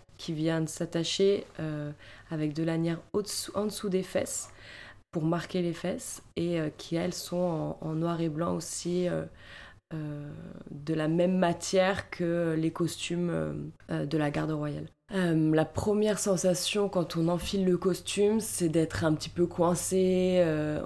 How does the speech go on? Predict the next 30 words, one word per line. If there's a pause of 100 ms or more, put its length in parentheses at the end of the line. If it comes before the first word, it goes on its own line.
on
se
dit, «
Mais
je
peux
pas
danser
avec
ça,
je
peux
pas
lever
les
bras »
parce
qu'il
y
a
ces
immenses
épaulettes
aussi
qui
viennent
s'ajouter,
euh, (600)
euh, (100)
au